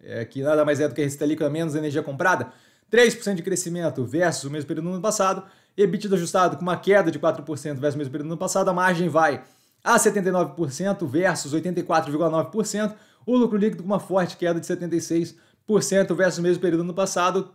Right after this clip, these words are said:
Vou procurar entender na hora de fazer análise o que aconteceu aqui, tá? Intelbras, receita líquida.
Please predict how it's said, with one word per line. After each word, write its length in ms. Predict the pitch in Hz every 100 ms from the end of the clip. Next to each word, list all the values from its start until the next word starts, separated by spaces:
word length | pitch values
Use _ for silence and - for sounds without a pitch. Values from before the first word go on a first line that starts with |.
| -
Vou 340 | 147 165 180
procurar 400 | - 165 160 160
entender 340 | 160 151 139 156
na 80 | 147
hora 120 | 147
de 80 | 147
fazer 180 | 143
análise 440 | 160 131 143 147 135
o 60 |
que 100 | 143
aconteceu 440 | 151 156 156 - 151
aqui, 200 | 147 98
tá? 180 | 95 101 _ _ _
Intelbras, 760 | 214 220 233 202 196 208 170 139
receita 340 | 156 185 190
líquida. 500 | 180 202 175 127 -